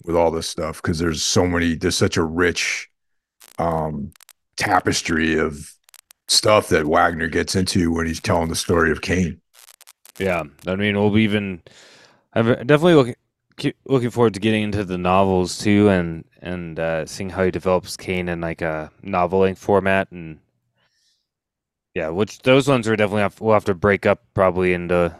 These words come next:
Speaker 2: a few episodes, right? But
Speaker 1: Oh yeah, yeah, there'll be,
Speaker 2: Yeah.
Speaker 1: there'll be multi-part episodes for sure, because there's a lot, they're pretty dense. There's a lot of things to get into.
Speaker 2: But I think we got, I mean, I don't know. 'Cause, yeah,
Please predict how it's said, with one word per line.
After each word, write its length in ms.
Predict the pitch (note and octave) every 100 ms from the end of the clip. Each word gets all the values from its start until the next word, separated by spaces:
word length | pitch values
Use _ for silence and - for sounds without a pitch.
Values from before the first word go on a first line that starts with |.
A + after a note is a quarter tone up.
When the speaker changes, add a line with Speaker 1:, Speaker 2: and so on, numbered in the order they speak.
| -
Speaker 2:
a 80 | F#2+
few 220 | - F#2+
episodes, 440 | F#2 - F2+ E2+ F2
right? 260 | E2+ F2+ -
But 220 | E2+ E2 _ _ -
Speaker 1:
Oh 80 | A#2+
yeah, 200 | F2 E2
yeah, 180 | F2+ E2+
there'll 140 | G#2
be, 80 | G#2
Speaker 2:
Yeah. 60 |
Speaker 1:
there'll 140 | F#2+ G#2
be 100 | G2+
multi-part 800 | F#2+ F#2 - F2+ G2 F2 F2+ - _ G#2
episodes 540 | F#2+ F#2+ - E2+ E2
for 140 | -
sure, 380 | E2+ - F2+ E2
because 380 | - F2 G2 D#2
there's 200 | F#2 E2
a 60 | E2+
lot, 400 | E2 E2+ E2 -
they're 140 | E2+
pretty 260 | D2+ G2 D#2
dense. 500 | F2 D#2+ D2+ - -
There's 140 | D#2+
a 40 | E2
lot 140 | E2
of 60 | -
things 240 | F2 E2
to 60 | F2
get 160 | F2+
into. 440 | E2+ D#2+ E2+ F2 F2+ _ _ _ _ _ _ _ _ _ _ _ _ _ _ _ _ _ _
Speaker 2:
But 260 | F#2+ F2+ F2+
I 140 | G#2
think 260 | B2 E3 D3+
we 120 | E3
got, 380 | D#3+ D3+ C#3+ C3+ A#2+
I 60 |
mean, 360 | C3 C3 B2+ B2 B2
I 80 |
don't 200 | B2+ C3+
know. 580 | C3+ C3 B2+ B2+ A#2+ A2+ - _ _ _ _ _ _ _ _ _ _ _ _ _ _
'Cause, 160 | - _ _ -
yeah, 240 | A#2 G2+